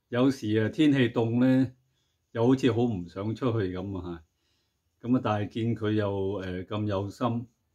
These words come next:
呃，要去玩，噉其實呢，我可以唔出去，或者喺屋企都好多嘢做，但係都諗吓，我要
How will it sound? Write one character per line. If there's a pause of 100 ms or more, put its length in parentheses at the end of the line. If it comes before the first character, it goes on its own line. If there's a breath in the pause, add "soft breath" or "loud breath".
(440)
呃，
要
去
玩， (1120)
噉
其
實
呢，
我
可
以
唔
出
去，
或
者
喺
屋
企
都
好
多
嘢
做， (880)
但
係
都
諗
吓， (920)
我
要